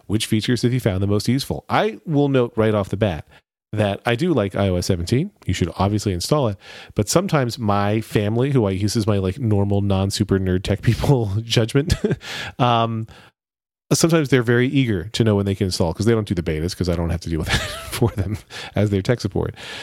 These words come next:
But nobody in my family has rushed to install I O S seventeen. They knew that it came out yesterday, and they were just not in any rush because there was nothing they were super excited about. All that said, I do like the improved autocorrect. <laughs>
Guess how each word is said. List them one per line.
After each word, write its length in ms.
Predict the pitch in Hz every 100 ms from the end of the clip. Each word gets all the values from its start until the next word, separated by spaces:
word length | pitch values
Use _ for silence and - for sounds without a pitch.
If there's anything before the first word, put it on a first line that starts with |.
| - -
But 140 | 101 -
nobody 760 | 123 135 127 131 139 127 117 -
in 80 | 110
my 100 | 101
family 300 | 110 101 90
has 180 | 92
rushed 200 | 92 92 -
to 60 |
install 260 | 92 101 90
I 120 | 87
O 60 | 85
S 80 | -
seventeen. 440 | 85 82 85 90 -
They 120 | - 95
knew 100 | 101
that 120 | 95
it 80 | 90
came 140 | 90
out 100 | 110
yesterday, 240 | 104 - 98
and 80 |
they 120 | 92 87
were 60 |
just 180 | 90 90
not 120 | 95 92
in 60 |
any 160 | 90 82
rush 200 | 85 80
because 260 | 90 80
there 80 | -
was 120 | 82
nothing 200 | 90 90
they 60 | 85
were 40 | 80
super 260 | - 90
excited 320 | 82 - 80 76
about. 240 | 76 - -
All 100 | 156
that 160 | 156
said, 240 | - 180 185 - - - -
I 80 | 107
do 180 | 104 117
like 120 | 123
the 80 | 139
improved 260 | 127 147 147
autocorrect. 520 | 117 110 110 127 - -
<laughs> 360 | - - -